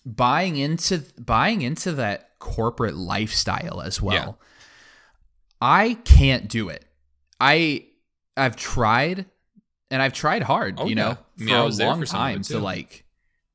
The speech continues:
Speaker 1: lit-, try to live into that corporate lifestyle, to try to talk like the corporate people talk. You know,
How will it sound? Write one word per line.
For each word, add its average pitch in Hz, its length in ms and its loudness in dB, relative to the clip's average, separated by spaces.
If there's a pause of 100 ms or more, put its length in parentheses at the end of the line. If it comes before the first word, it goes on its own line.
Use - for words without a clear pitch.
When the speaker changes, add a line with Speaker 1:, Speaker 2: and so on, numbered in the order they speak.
(160)
Speaker 1:
lit-, 135 540 -2
try 131 420 0
to 147 140 -8
live 131 260 -4
into 135 240 -8
that 123 180 -6
corporate 123 360 -4
lifestyle, 110 600 -2
to 113 100 -12
try 110 200 -8
to 104 80 -8
talk 131 540 -2
like 127 140 -6
the 117 80 -10
corporate 113 360 -6
people 110 240 -8
talk. - 460 -8 (1300)
You 139 160 -6
know, 95 340 -6